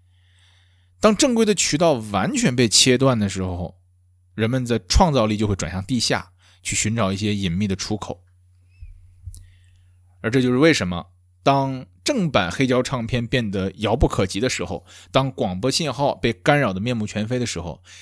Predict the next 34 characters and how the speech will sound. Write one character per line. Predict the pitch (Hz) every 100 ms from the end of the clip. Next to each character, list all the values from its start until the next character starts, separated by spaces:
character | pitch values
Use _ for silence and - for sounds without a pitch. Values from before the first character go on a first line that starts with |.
| -
这 | -
些 | 110 113 - _ -
渴 | - - 127 104
望 | 110 180 135
的 |
声-， | 104 - 175 175 - - - -
这 | 123
些 | 123
渴 | - -
望 | 123 156
声 | 147 202
音 | 196
的 | 190
人， | 135 85 82 - _ _ _ _ -
他 | 117
们 |
会 | 107 120
将 | 117
目 | 131 120
光 | 120 123 127 _ _ _ - -
投 | - 104
向 | 113 135
那 | 123
些 | 117 120
被 | 123 120
医 | - 151
院 | 160 156 113 -
当 | 127
作 | 131 107
垃 | 113 139
圾 | 143 147 139
丢 | - 156 156
弃 | - 156
的 | 107 -